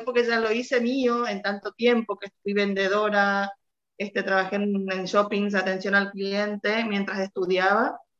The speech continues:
y lo hice tan mío que yo vengo acá y no me acostumbro otra vez. Como que lo siento más mío nuevamente a Paraguay, no sé si me explico.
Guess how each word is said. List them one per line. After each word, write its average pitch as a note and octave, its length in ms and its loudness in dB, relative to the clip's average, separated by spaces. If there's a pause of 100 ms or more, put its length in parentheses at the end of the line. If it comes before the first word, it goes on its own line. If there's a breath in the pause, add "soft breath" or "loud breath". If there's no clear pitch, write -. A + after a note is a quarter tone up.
(120)
y A3 200 0
lo A3 180 6
hice A#3 300 4
tan B3+ 260 4
mío C#4+ 320 6
que A#3 160 2
yo A3+ 160 2
vengo B3+ 240 4
acá B3 180 2
y C4 60 2
no C4+ 140 -2
me C4 80 0
acostumbro B3+ 580 -2
otra F#3 200 -10
vez. - 240 -18 (1120)
Como A3+ 160 8
que A3+ 80 6
lo A3+ 120 4
siento B3+ 280 4
más C4+ 220 4
mío C#4+ 300 6
nuevamente C4 640 4
a B3+ 100 2
Paraguay, A3 600 2
no F#3+ 100 -16
sé G#3+ 120 -16
si A3+ 140 -10
me G3+ 80 -10
explico. G3+ 400 -4